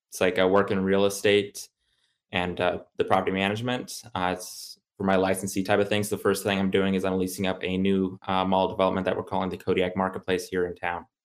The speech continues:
Uh, so I'm helping revitalize downtown. I wanna, uh, revitalize our island, our district, uh, help out Cordova and Seward, retain the, the youthful generations, uh, so that we stop the bleeding heart issue. And I just haven't been seeing that from the current leadership. And that's something that, um,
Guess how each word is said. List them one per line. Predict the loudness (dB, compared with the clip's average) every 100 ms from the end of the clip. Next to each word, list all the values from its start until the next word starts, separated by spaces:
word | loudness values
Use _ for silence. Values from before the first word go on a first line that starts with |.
| _ _ _ _ _
Uh, | -4 -2
so | 2
I'm | 4
helping | 4 4 4
revitalize | 4 6 4 6 4 2
downtown. | 0 -2 0 0 2
I |
wanna, | 2 2 0 -2 -4
uh, | -2 0
revitalize | 0 2 2 2 0
our | 0 0
island, | 0 0 2
our | 0 0
district, | 0 0 0 0 -2 -10 -6
uh, |
help | -4 -2 0
out | 0
Cordova | 0 0 2 0 0 -4 _ _ _ _
and | -8 -8
Seward, | -4 2 6 6 2
retain | -6 -2 0 2
the, | 2 2 0 -4 _ -2
the | 0
youthful | 2 0 -2 0 0
generations, | 2 2 2 2 0 -2 -2 -4
uh, | -4
so | -4
that | -4
we | -4
stop | -2 -2
the | -2
bleeding | -2 -2 -2
heart | -2 2 4
issue. | 2 0 -2 -4 -14 -20 -20 _
And | 2 4
I |
just | 4 4
haven't | 2 2
been | 0
seeing | 0 0 0
that | 0
from | -2
the | -4
current | -2 -2 -2
leadership. | -2 -2 -4 -8
And | -6
that's | -6
something | -6 -6 -4
that, | -4 -4 -6
um, | -6 -4 -6